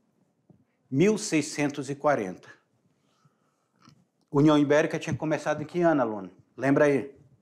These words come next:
Em que ano tinha começado? Mil quinhentos e oitenta.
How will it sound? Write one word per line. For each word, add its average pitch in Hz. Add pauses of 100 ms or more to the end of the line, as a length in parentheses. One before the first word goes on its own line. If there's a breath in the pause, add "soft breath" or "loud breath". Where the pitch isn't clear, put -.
(920)
Em 120
que -
ano 147
tinha 143
começado? 123
Mil 117 (1400)
quinhentos 135 (1300)
e 143 (120)
oitenta. 151